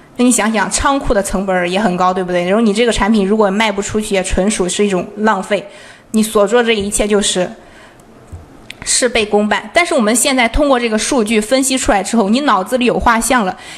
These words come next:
你去找厂家拿货的时候，你是不是有目的、有计划的去拿了？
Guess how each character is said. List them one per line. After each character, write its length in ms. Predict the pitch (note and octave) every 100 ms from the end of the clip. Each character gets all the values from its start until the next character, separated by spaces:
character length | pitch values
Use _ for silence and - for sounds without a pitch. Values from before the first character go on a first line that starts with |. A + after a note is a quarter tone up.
| -
你 80 | A3
去 180 | E4 D#4+
找 220 | - A3
厂 280 | G#3+ F3+ F#3+
家 140 | A#3+
拿 220 | A#3 F#3
货 160 | G3 A#3
的 80 | F#3
时 100 | F3+
候， 60 |
你 100 | F#3
是 140 | F#3+ A#3+
不 100 | B3
是 60 |
有 120 | G#3
目 240 | F#3 A#3+ A3+
的、 200 | A3 F#3
有 140 | F#3+
计 200 | F#3 -
划 200 | C4 C4
的 80 | G#3
去 160 | F#3 F#3
拿 160 | E3+
了？ 160 | G2